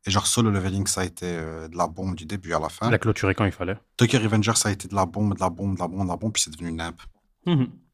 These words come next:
Speaker 1: Apparemment, ça cartonne, euh, au Japon, hein, Tokyo
Speaker 2: Ouais, ouais, je
Speaker 1: Revenger.
Speaker 2: sais. Je sais, je sais, je sais.
Speaker 1: T'as vu, euh, le bail de Ringo Ringo ?
Speaker 2: C'est ça, totalement, frère. J'ai vu qu'il y a, euh, des événements, et cetera. Mais je, ils doivent avoir une autre lecture, frère. C'est pas possible. Après, on est, culturellement, on n'est pas les mêmes, tu vois.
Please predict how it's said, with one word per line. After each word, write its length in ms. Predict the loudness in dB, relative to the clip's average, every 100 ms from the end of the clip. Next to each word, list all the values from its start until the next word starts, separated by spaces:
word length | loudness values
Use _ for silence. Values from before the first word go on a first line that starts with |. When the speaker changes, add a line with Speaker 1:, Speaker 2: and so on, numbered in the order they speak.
| _ -6 -2
Speaker 1:
Apparemment, 300 | 2 4 4
ça 140 | 2
cartonne, 440 | 0 -2 0 0
euh, 220 | 0 -2 -4 -8
au 100 | -8
Japon, 320 | -6 -6 -10 -10
hein, 40 | 0
Tokyo 80 | 4
Speaker 2:
Ouais, 60 |
ouais, 160 | 6 6
je 80 | 2
Speaker 1:
Revenger. 220 | -2 -6
Speaker 2:
sais. 120 | -8 _ -8
Je 120 | -4
sais, 140 | -4
je 100 | -4 -8
sais, 80 | -12
je 60 |
sais. 120 | -12 -2
Speaker 1:
T'as 100 | 0
vu, 200 | 4 4
euh, 220 | 4 4
le 80 | 2
bail 180 | 2 2
de 120 | 2
Ringo 440 | 0 2 4 4 4
Ringo ? 460 | 6 6 4 0 -4
Speaker 2:
C'est 120 | 0 2
ça, 160 | 2
totalement, 420 | 0 -2 -4 -4
frère. 300 | -6 -10 -20 -6
J'ai 180 | -2 2
vu 160 | 2
qu'il 120 | 2 4
y 40 |
a, 40 |
euh, 280 | 4 2 -2
des 200 | -4 -2
événements, 360 | -2 -2 0 -2
et 40 | -4
cetera. 720 | -8 -8 -8 -8 -8 -10 -18 _ -20 -8
Mais 60 | 0
je, 320 | 4 4 4 0 _ _ _ _ _ _ _ _ _ _ _ -10
ils 60 | 6
doivent 140 | 10
avoir 220 | 12 10 10
une 120 | 6
autre 140 | 4
lecture, 320 | 0 -2 -4
frère. 240 | -6 -10 -14 -20 -12
C'est 140 | -4
pas 60 | -2
possible. 280 | -2 -4
Après, 220 | -2 4 6
on 460 | 6 2 0 0
est, 200 | -2 -4
culturellement, 480 | -8 0 2 4 4
on 20 | 2
n'est 60 |
pas 120 | 0
les 100 | -2
mêmes, 160 | 0 -2
tu 80 | -4
vois. 120 | -10